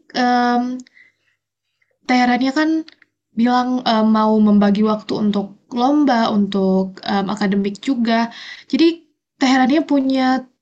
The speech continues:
em, tips gak sih, tips belajar yang sekiranya bisa mengefektifkan waktu untuk, em, memaksimal-, apa, gimana ya, untuk memaksimalkan kita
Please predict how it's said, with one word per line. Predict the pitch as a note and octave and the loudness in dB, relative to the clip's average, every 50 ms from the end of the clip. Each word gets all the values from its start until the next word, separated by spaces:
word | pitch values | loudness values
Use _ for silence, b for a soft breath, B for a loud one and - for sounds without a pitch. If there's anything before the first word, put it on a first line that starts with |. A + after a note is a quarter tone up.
| _ _ _ _ _ _ _ | _ _ _ _ _ _ _
em, | - A#3+ A#3 A#3 A#3 A3+ A3+ A#3 A#3 A#3 - | -4 0 0 2 2 2 0 0 -4 -4 -2
tips | - D#4 - - B3 | -4 -4 -2 0 -2
gak | G#3+ G3 G3+ | 0 -2 0
sih, | - C4 C#4 | 0 -2 -4
tips | C#4 - - _ - G#3+ - - - A3 | -4 -6 -10 _ -6 -6 -4 -2 -2 0
belajar | A3+ G#3+ G#3+ G#3 F#3+ F#3+ G#3 G#3+ A3+ | 2 2 2 0 0 0 0 0 2
yang | B3 A#3 A3+ G#3+ A3 | 0 0 0 0 0
sekiranya | A3 - - - A3+ G#3+ A3 G#3+ G#3+ A3+ A#3+ | -2 -4 -4 -4 -2 -2 0 0 0 -2 -2
bisa | A#3+ G#3+ A3 G#3+ - - G#3+ G#3 G#3 G#3 G#3 G#3 B B B B B B B B B B B B | -2 -4 -4 -4 -4 -4 -2 0 0 0 -2 -4 B B B B B B B B B B B B
mengefektifkan | A3+ A3+ G#3+ - - A#3 A3+ - - A3+ A3+ - _ A#3+ A#3 - - - _ _ B3 A3 A3 A3 | -2 -2 -2 -2 -8 -10 -10 -8 -8 -8 -8 -6 _ -8 -8 -8 -12 -20 _ _ -4 -2 0 0
waktu | A3 A3 G#3+ G#3+ - - _ C4+ | 0 -2 -2 -4 -6 -10 _ -4
untuk, | A#3 A#3 A3+ G#3+ G#3+ G#3 G#3+ G#3+ G#3+ - _ _ _ _ _ _ _ _ _ _ _ _ - | -4 -2 -2 -2 -2 -2 -4 -6 -6 -10 _ _ _ _ _ _ _ _ _ _ _ _ -6
em, | - A#3 A3 A3 | -2 -2 0 0
memaksimal-, | A3 A3 A3+ A3+ A3+ - B3+ B3 A#3+ A#3 A#3 A#3 - | 0 0 0 -2 -2 -2 -2 0 0 0 0 -2 -2
apa, | - C4 C4+ C#4+ C#4+ D4+ D4+ | -4 -2 -2 -2 -4 -2 -4
gimana | A#3+ A3 A3 G#3+ A3+ B3+ | -4 -4 -2 -4 -4 -6
ya, | B3+ - B B B B | -8 -12 B B B B
untuk | - A#3+ A#3 B3+ C4 | -4 -2 0 0 0
memaksimalkan | B3+ A#3+ A#3+ A3+ - - B3+ A#3+ A#3+ A#3 A#3 A#3 A3+ - A#3 A3+ A#3 A3+ A#3 | 0 0 0 -2 -2 -2 0 0 2 2 2 0 0 0 -2 -2 -2 -2 -4
kita | A3 - A#3 A3+ - - A3+ A3 G#3+ | -4 -6 -6 -8 -6 -4 0 0 2